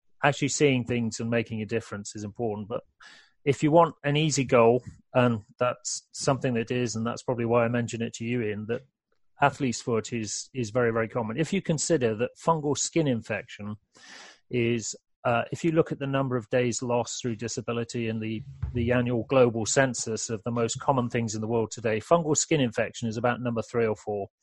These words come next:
And of that subset, tinea pedis is the most common. So you're looking at probably one of the most common diseases in the world. And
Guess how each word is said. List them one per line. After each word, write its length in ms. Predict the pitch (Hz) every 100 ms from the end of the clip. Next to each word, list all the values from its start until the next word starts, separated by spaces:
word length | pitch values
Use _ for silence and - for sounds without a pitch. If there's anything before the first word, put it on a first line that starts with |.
| - - - _
And 140 | 135 135
of 160 | 147
that 180 | 139 127
subset, 520 | - 156 135 - 117 -
tinea 280 | - 135 117
pedis 400 | - 123 113 -
is 120 | 107
the 60 | 113
most 260 | 110 107 -
common. 260 | 120 104
So 140 | - 143
you're 80 | 160
looking 360 | 220 - 147
at 140 | 117 - -
probably 360 | 175 135 110
one 160 | 110 123
of 60 | 120
the 60 |
most 280 | 120 117 -
common 280 | 156 139 123
diseases 520 | 117 113 113 104 107
in 80 | 107
the 60 |
world. 360 | 104 110 95 98 _ _ - - - - - - _ -
And 440 | 135 127 127 123